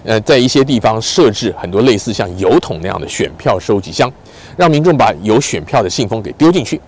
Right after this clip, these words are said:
另外呢，选民也可以选择在投票日当天直接去投票所去递交您这一封选票。至于没有勾选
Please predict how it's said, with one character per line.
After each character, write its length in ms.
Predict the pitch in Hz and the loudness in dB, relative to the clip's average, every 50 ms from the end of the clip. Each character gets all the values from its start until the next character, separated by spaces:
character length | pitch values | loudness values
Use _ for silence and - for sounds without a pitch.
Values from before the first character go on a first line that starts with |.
| - - - - - - - - - - | -20 -20 -20 -20 -20 -20 -20 -20 -12 -4
另 140 | - 254 240 | 0 2 4
外 100 | 240 220 | 4 6
呢， 80 | 208 190 | 4 4
选 180 | - 180 151 | 4 2 2
民 120 | 160 196 233 | 2 4 2
也 80 | 220 | 2
可 100 | - 208 | 2 2
以 60 | 220 | 0
选 240 | 196 - 135 98 90 | 0 0 -2 -4 -2
择 120 | 87 104 117 - - - - | 0 0 0 0 -4 -4 2
在 180 | - 180 170 - | 2 2 2 2
投 280 | - - - 104 117 151 | -2 -2 0 2 2 2
票 240 | 180 - - 233 190 | 0 2 2 4 4
日 140 | 175 143 123 | 4 2 2
当 220 | - 165 165 160 | 0 0 0 0
天 200 | 147 180 170 170 - - - - - | 2 2 0 0 -2 -8 -20 -16 -8
直 240 | - 143 160 196 214 | -2 0 2 2 2
接 220 | 208 254 247 240 | 4 4 2 2
去 180 | - - 339 - - | 2 2 -2 -2 -2
投 220 | - - - 117 131 | -2 0 0 0 2
票 180 | - 180 143 | 2 2 2
所 160 | 117 - 127 - - - - | 2 0 -4 -8 -10 -12 -4
去 160 | - 143 123 - - - | 0 0 0 0 0 0
递 220 | 262 254 190 135 | 2 2 2 2
交 200 | 107 139 131 131 120 | 2 2 2 2 2
您 160 | 95 92 104 | -2 -4 -2
这 100 | - 117 | -2 0
一 80 | 98 95 | 0 0
封 180 | - 101 104 | -2 -4 -6
选 140 | - - - - | -6 -8 -10 -8
票。 120 | - 78 - - - - - - - - - - - - - | -6 -6 -6 -8 -12 -20 -20 -20 -20 -20 -20 -20 -20 -20 -6
至 140 | - - 254 262 | 0 2 4 4
于 60 | 262 | 4
没 300 | 254 233 202 214 247 285 | 4 4 4 4 6 6
有 180 | 277 180 135 | 6 4 4
勾 240 | - - 190 185 214 | 4 4 4 6 4
选 180 | - - 120 | 4 2 0